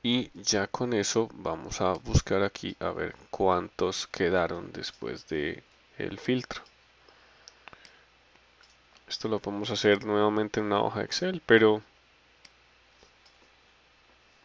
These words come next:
vamos a mostrarlos acá, no son tantos. Mm, ya,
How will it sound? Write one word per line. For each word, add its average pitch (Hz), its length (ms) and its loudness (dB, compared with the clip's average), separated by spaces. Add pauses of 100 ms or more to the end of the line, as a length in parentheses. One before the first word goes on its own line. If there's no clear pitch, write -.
(2250)
vamos - 340 -4
a 92 240 2
mostrarlos 98 580 0
acá, - 420 0
no - 160 -6
son 110 200 -4
tantos. - 520 -8 (2000)
Mm, 87 300 -8
ya, 90 200 -2